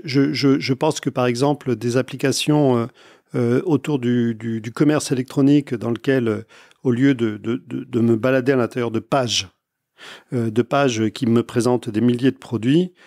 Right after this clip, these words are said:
euh, si je pouvais être devant un assistant avec lequel, euh, je pourrais avoir une conversation et dans lequel je pourrais décrire le, le, les produits que je, je recherche,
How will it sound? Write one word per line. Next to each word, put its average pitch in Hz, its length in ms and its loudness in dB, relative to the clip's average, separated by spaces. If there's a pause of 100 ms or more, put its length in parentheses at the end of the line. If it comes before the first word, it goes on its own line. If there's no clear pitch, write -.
(260)
euh, 113 120 2
si 127 200 -2
je - 80 -6
pouvais 135 220 2
être 143 100 2
devant 123 260 0
un 117 80 2
assistant 151 640 -2 (1120)
avec 127 240 0
lequel, 131 420 2 (140)
euh, 123 360 -2
je 123 160 -4
pourrais 131 260 -2
avoir 123 160 2
une 120 100 0
conversation 131 720 -2 (680)
et 127 100 0
dans 127 100 2
lequel 156 260 0
je 123 80 0
pourrais 127 220 0
décrire 170 560 0 (120)
le, 120 320 2
le, 113 300 -2
les 120 340 -4
produits 127 380 -6
que 113 60 -12
je, 113 280 -6
je 104 140 -8
recherche, 139 600 -4